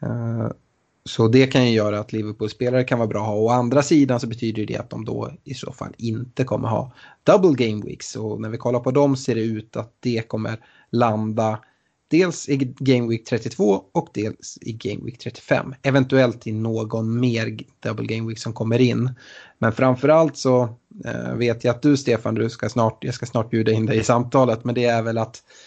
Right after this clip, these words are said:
den här du-, du-, första double game weeken som det ser ut som kommer komma i vecka trettiotvå ligger då mellan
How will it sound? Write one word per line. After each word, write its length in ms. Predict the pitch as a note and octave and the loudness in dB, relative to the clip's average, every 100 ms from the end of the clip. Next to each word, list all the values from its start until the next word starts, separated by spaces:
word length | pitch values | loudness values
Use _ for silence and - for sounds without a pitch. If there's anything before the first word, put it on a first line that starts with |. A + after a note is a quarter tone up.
| - _ _ | -20 _ _
den 200 | A2 A2+ | -2 0
här 100 | A2 | 0
du-, 300 | G#2+ C3 B2+ | 0 -2 -2
du-, 460 | B2+ A#2 - - D3 | -4 -12 -8 0 2
första 400 | - C#3+ - F#3 | 4 2 4 4
double 340 | C3 A#2+ A#2 | 4 2 0
game 420 | A2+ A#2 A2 G#2 | 0 0 -2 -2
weeken 360 | A2 A2 - A2 | -2 -2 -4 -4
som 180 | - A2 | -4 -4
det 80 | G#2+ | -2
ser 140 | A2 | 0
ut 220 | A2 A2 | 0 -2
som 100 | - | -6
kommer 240 | G#2+ A2 G#2+ | -4 -2 0
komma 320 | A#2 A2 A2+ | 0 0 -2
i 40 | |
vecka 240 | A2+ A#2 A#2 | -4 -4 -6
trettiotvå 580 | B2 A2 - F3+ C#3 | -6 -10 0 4 6
ligger 520 | A2 A#2+ C#3 C3+ - G#2+ | 4 6 4 4 -2 -2
då 160 | A2+ | 0
mellan 880 | A2 B2+ C3+ A#2 C3 F3 C3 A#2 A#2 | 2 4 6 4 4 6 4 2 -2